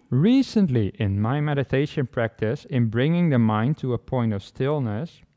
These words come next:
I observe, have observed thoughts to slow down and noticed many thoughts slow down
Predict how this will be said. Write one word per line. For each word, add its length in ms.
I 140
observe, 880
have 260
observed 640
thoughts 580
to 80
slow 460
down 440
and 220
noticed 460
many 300
thoughts 400
slow 260
down 420